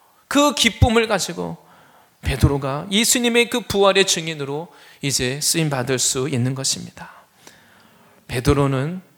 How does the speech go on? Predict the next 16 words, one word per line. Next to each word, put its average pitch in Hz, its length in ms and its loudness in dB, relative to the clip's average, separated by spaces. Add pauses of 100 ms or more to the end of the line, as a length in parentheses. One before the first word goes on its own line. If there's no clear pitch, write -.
(120)
우리가 185 340 2
아는 185 240 4
것처럼 170 500 -6 (380)
참 196 360 -6
실수도 240 500 -4
많이 147 400 -2
하고 139 400 -10 (500)
연약함이 135 540 -2
있습니다. - 560 -10 (560)
예수님을 135 680 2 (240)
세 208 340 8
번이나 165 580 2
부인했습니다. 151 760 -6 (1300)
그러나 131 320 2
베드로는 156 680 2 (380)
그때에도 208 800 -2